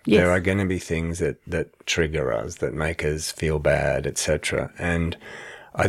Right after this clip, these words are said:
Speaker 2: I think it's our jobs personally to find a way to do the best with what we have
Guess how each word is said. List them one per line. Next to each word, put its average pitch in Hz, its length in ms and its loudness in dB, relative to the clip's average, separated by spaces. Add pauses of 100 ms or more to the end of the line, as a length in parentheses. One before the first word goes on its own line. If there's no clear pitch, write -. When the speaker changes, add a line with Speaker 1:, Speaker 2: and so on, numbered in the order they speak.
(120)
Speaker 2:
I - 40 0
think 123 260 2
it's - 220 -2 (540)
our 87 580 0
jobs 90 560 -2 (100)
personally 98 800 0 (200)
to 87 120 -2
find 80 380 0
a 80 60 0
way 80 540 0
to 78 500 -2 (100)
do 85 160 0
the 78 80 0
best - 520 0
with 90 200 -4
what 90 160 4
we 113 120 2
have 80 720 -4